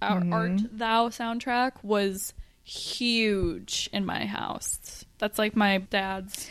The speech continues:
Speaker 2: That's a dad
Speaker 1: jam.
Speaker 2: That's a dad album. I just remembered my Who the Hell Is That? Another one for me was Jesse Bradford and Bring It On.
Speaker 1: Oh, for sure.
Speaker 2: Just, like, the toothbr-, I was like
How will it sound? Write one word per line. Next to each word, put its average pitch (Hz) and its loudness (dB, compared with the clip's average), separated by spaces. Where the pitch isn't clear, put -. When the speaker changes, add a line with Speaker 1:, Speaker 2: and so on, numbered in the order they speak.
Speaker 2:
That's 208 -2
a 254 2
dad 202 0
Speaker 1:
jam. 202 0
Speaker 2:
That's 226 2
a 247 6
dad 190 2
album. 202 -4
I 220 6
just 208 -2
remembered 202 2
my 175 0
Who 403 12
the 427 0
Hell 320 12
Is 226 8
That? 196 10
Another 202 4
one 196 0
for 202 -6
me 190 0
was 175 -2
Jesse 170 -4
Bradford 160 -4
and 151 -8
Bring 147 -6
It 147 -6
On. 254 -6
Speaker 1:
Oh, 226 12
for 294 0
sure. 359 4
Speaker 2:
Just, 247 0
like, 226 6
the 220 4
toothbr-, 226 0
I 220 8
was 226 2
like 190 4